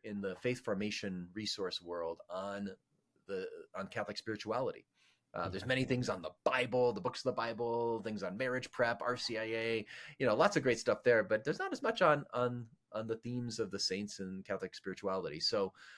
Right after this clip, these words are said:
um, that, that is out as well, and they can get that at Ascension Press slash When You Pray, and that's where they can see the free video. So it comes with workbooks.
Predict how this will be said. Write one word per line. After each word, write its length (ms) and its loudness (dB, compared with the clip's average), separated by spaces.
um, 380 0
that, 220 2
that 260 6
is 160 2
out 180 6
as 140 0
well, 360 2
and 80 -6
they 60 0
can 140 -8
get 140 0
that 180 0
at 100 -4
Ascension 480 -6
Press 300 -2
slash 400 -2
When 120 -2
You 120 -4
Pray, 340 -2
and 80 -6
that's 160 -8
where 80 -8
they 80 -6
can 160 -12
see 140 -8
the 120 -8
free 200 -8
video. 320 0
So 120 -6
it 60 -10
comes 180 -8
with 120 -14
workbooks. 540 2